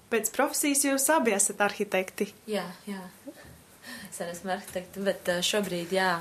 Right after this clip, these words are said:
Speaker 2: man ir, eh, mums ģimenē ir trešais bērniņš, un tad, eh, joprojām esmu bērnu kopšanas atvaļinājumā, un, jā, nezinu, kā tur nākotnē izvērtīsies tā profesionālā lieta. Jā, bet šobrīd esmu mājās ar bērniem.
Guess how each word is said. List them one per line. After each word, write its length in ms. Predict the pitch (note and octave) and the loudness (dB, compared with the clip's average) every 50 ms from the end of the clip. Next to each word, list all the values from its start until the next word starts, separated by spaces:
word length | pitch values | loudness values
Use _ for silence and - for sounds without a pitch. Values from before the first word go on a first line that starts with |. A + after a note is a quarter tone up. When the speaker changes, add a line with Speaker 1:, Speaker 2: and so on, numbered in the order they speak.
| F3 E3+ | -2 -6
Speaker 2:
man 160 | E3+ E3 E3 | -8 -8 -6
ir, 120 | D#3+ - | -8 -8
eh, 680 | - - - - - - - - - - - E3+ E3 D#3 D#3+ | -10 -12 -14 -14 -14 -14 -14 -16 -16 -12 -10 -8 -8 -6 -8
mums 200 | E3 E3 D#3+ E3+ | -6 -4 -2 0
ģimenē 300 | F3+ F#3 F3+ F3 E3 D#3+ | 0 0 0 0 -2 -4
ir 80 | D3+ - | -6 -6
trešais 320 | - E3+ F3 - E3+ D#3+ D#3 - | -4 -2 -2 -2 -2 -4 -2 0
bērniņš, 540 | D3 D3 E3 F#3+ A3+ C#4 F4 E4 - - A3 | 2 4 4 4 2 0 0 -2 -2 -2 -2
un 120 | G3 F#3 | -2 -2
tad, 260 | F3 F#3 - - - | -4 -6 -8 -4 -4
eh, 280 | F3 E3+ E3 E3 - - - - - | -2 -2 -2 -6 -8 -12 -14 -10 -8
joprojām 460 | F3 F3 - G3+ G3 F#3 F3 F3 F3 | -8 -2 0 2 4 4 4 2 2
esmu 280 | F3+ G3+ - G3+ F3+ E3 | 2 2 2 2 0 2
bērnu 260 | E3+ F#3 F3+ E3+ E3+ | 4 4 4 4 2
kopšanas 380 | - F#3+ F3+ - - E3+ - D#3 D3+ | -2 -2 -2 -4 -4 -2 0 0 0
atvaļinājumā, 580 | - A3+ C#4 D#4 D#4+ E4 E4+ E4+ E4 D#4 C#4 C4 B3+ - - - - - - - - - - - - - - - | 0 -2 0 2 2 2 4 4 4 2 2 2 0 -4 -10 -12 -12 -12 -12 -14 -14 -16 -16 -18 -20 -10 0 2
un, 460 | G3 F#3+ F#3 F#3 F#3 F#3 F3+ F3+ F#3 F#3+ G3 F#3+ - - - - - - - - | 4 4 6 4 4 4 4 4 2 2 2 0 -4 -8 -16 -18 -20 -18 -8 -2
jā, 220 | F#3 G3 A#3 C#4+ D4 A#3+ G3 | 0 2 2 2 2 2 2
nezinu, 400 | G3 B3 C#4 A#3+ A3 G3 F3 F3 | 2 2 2 2 2 0 0 0
kā 160 | - F#3+ F#3+ F#3+ | 0 0 0 0
tur 260 | - F#3 - F3 E3+ | -2 -4 -4 -2 -2
nākotnē 560 | E3+ F3 F3 F#3+ G3 - F#3 F3+ F3+ F3+ F3+ G3 | 2 2 2 2 2 0 -2 0 0 0 2 2
izvērtīsies 720 | G3 F3+ F3 E3 - - F3 F3 - - F3 E3 E3 - - | 2 0 -2 -2 -2 -4 -4 -2 -2 -2 0 -2 -2 -2 -4
tā 160 | F3 E3+ E3 - - | -4 -4 -4 -6 -2
profesionālā 720 | - F3+ F3+ - - - F#3+ E3+ E3 E3 E3 E3+ E3+ E3 E3 E3+ | -2 -2 -2 0 -2 -2 0 0 2 2 4 4 4 2 2 4
lieta. 400 | F3+ F#3 F3+ F3+ F#3 - G3+ - - - - - - - - - - - - - - F#3 | 4 4 4 2 2 -2 -4 -4 -6 -12 -18 -16 -16 -16 -18 -18 -20 -20 -20 -10 -4 0
Jā, 160 | F3+ F3+ F3 | 0 2 2
bet 100 | F3 - | 2 2
šobrīd 380 | - G#3+ G3+ G3+ F#3 - - | 2 2 4 4 2 2 2
esmu 300 | E3+ F3+ F#3 - F#3+ F3 | 2 2 2 2 0 0
mājās 480 | E3+ D#3+ E3 E3+ F3+ F3 D#3+ - - - | 0 0 0 2 2 0 0 -2 -4 -4
ar 40 | - | -2
bērniem. 500 | E3 D#3 D#3 D#3 D#3 D3+ D#3 E3 F#3 | -2 -2 -2 -2 -4 -4 -4 -4 -4